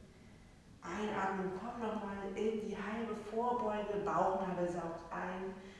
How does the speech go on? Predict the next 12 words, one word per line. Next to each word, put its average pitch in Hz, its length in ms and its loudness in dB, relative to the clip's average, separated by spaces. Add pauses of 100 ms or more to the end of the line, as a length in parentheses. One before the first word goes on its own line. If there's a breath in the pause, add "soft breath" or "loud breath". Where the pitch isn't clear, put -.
(160 loud breath)
nimm 190 100 -4
die 185 100 0
Schultern 277 480 0
nach 202 140 -2
hinten 233 420 -2
zurück. 196 380 -6 (640 loud breath)
Ausatmung, 175 840 0
auflösen 220 840 6 (200)
in 240 260 2
die 180 140 0
ganze 196 400 0
Vorbeuge. 208 1200 4